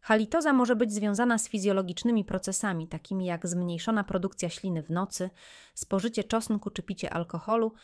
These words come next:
ale może też świadczyć o stanach chorobowych. Skuteczne leczenie opiera się na precyzyjnym rozpoznaniu przyczyny, a także konsekwentnym wdrażaniu higieny jamy ustnej,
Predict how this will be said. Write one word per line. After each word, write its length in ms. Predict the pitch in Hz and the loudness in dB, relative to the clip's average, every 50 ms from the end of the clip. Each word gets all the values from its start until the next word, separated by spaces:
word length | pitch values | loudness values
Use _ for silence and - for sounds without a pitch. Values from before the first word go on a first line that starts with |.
| - - - _ _ | -20 -20 -20 _ _
ale 220 | - 277 302 294 | 2 4 4 6
może 200 | 254 247 240 240 | 6 4 4 2
też 140 | 233 - 208 | 0 0 -2
świadczyć 600 | - - - - 208 196 196 - - - 190 - | -4 -6 -4 -2 -2 -2 -2 -4 -8 -8 -8 -8
o 80 | - 170 | -10 -10
stanach 380 | - - - 170 165 165 160 | -8 -6 -4 -4 -4 -6 -8
chorobowych. 760 | - - - 175 170 165 160 165 143 131 175 - - - _ _ _ _ - - _ _ _ - | -10 -8 -6 -4 -4 -4 -4 -6 -6 -6 -8 -12 -14 -16 _ _ _ _ -20 -20 _ _ _ -16
Skuteczne 520 | - - - 202 - 285 302 - 311 294 | -8 -6 -4 0 2 2 2 2 2 4
leczenie 460 | 269 240 226 - 240 247 240 233 - | 4 4 4 2 0 0 0 0 -2
opiera 360 | - 196 - - 208 208 202 | -4 -4 -2 0 0 0 0
się 160 | 190 - - 190 | -2 -2 -4 -4
na 300 | 185 180 175 175 - - - _ | -4 -4 -6 -8 -10 -16 -10 _
precyzyjnym 680 | - 262 277 277 262 233 202 185 202 202 196 190 185 180 | 2 4 4 4 2 0 0 0 0 0 2 0 0 -2
rozpoznaniu 560 | 180 175 - - 180 170 180 175 175 175 170 | -2 -4 -4 -6 -4 -4 -2 -4 -4 -4 -8
przyczyny, 580 | - - - 170 - - 151 156 160 233 262 - _ _ - - - _ - | -8 -10 -10 -8 -6 -6 -6 -6 -6 -8 -8 -12 _ _ -20 -20 -8 _ -4
a 60 | 247 | -2
także 300 | - 262 240 240 233 233 | 0 0 0 0 -2 0
konsekwentnym 800 | - 214 202 190 - 180 - - 208 220 214 - 226 220 214 | 0 -2 0 0 -2 -4 -4 -2 -2 -2 0 0 0 -2 0
wdrażaniu 480 | 190 190 170 185 180 170 180 180 185 180 | 0 0 0 0 0 0 0 -2 -4 -6
higieny 400 | - - 180 165 175 170 170 165 | -6 -8 -4 -4 -2 -2 -2 -2
jamy 280 | 160 196 226 226 190 - | 0 2 2 2 2 0
ustnej, 560 | - - 147 - - - 156 160 196 240 | -2 -8 -8 -10 -10 -8 -6 -6 -6 -6